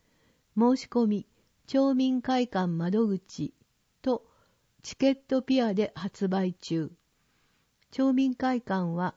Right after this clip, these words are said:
火曜休館、祝日の場合は翌水曜休館です。Pコード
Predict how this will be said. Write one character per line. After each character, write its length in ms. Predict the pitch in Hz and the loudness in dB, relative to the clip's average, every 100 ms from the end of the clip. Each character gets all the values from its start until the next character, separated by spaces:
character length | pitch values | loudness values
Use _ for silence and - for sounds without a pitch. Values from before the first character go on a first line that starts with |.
| _ | _
火 160 | - 196 | -4 0
曜 260 | 226 262 208 | 2 2 0
休 300 | - 196 190 | -2 -2 -2
館、 340 | - 175 165 - _ | -4 -6 -6 -12 _
祝 320 | - - - 247 | -20 -14 -6 -2
日 280 | 254 - | -2 -2
の 180 | 233 233 | -2 0
場 180 | 208 208 | 0 0
合 200 | 214 202 | 0 0
は 180 | 185 - _ _ _ | -2 -6 _ _ _
翌 480 | 202 202 - 254 - - | -2 -2 -2 -4 -6 -16
水 440 | - - 254 254 | -10 -2 2 2
曜 240 | 254 254 175 | 2 2 0
休 260 | - 202 | -2 -4
館 300 | 185 185 175 | -2 -4 -4
で 160 | 170 170 | -4 -6
す。 180 | - _ _ _ _ _ _ _ _ _ _ _ _ - | -8 _ _ _ _ _ _ _ _ _ _ _ _ 4
P 260 | 277 277 | 6 6
コ 280 | - 269 247 | 2 2 2
ー 40 | |
ド 240 | 180 160 | 2 -2